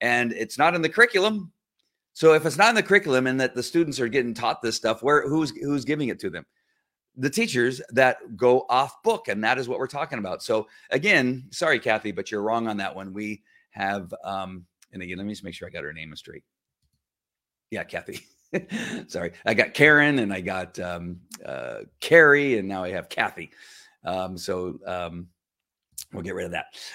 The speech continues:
All right, so, um, that, that's all I ha-, can tell you. Teachers teach off the, the curriculum, o-, outside the curriculum all the time, and that's why we need cameras in the classroom. So we will be addressing that, um, hopefully soon. All right,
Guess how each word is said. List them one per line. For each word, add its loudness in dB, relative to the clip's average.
All 6
right, 6
so, 6
um, -4
that, 2
that's 0
all 8
I 10
ha-, 6
can 0
tell 4
you. -6
Teachers 0
teach -4
off 0
the, -2
the -8
curriculum, -6
o-, -2
outside 4
the -2
curriculum -2
all -4
the -8
time, -8
and -2
that's 0
why 2
we -2
need -6
cameras -6
in -10
the -10
classroom. -10
So -2
we -4
will -4
be -8
addressing -8
that, -10
um, -12
hopefully -8
soon. -10
All 8
right, 4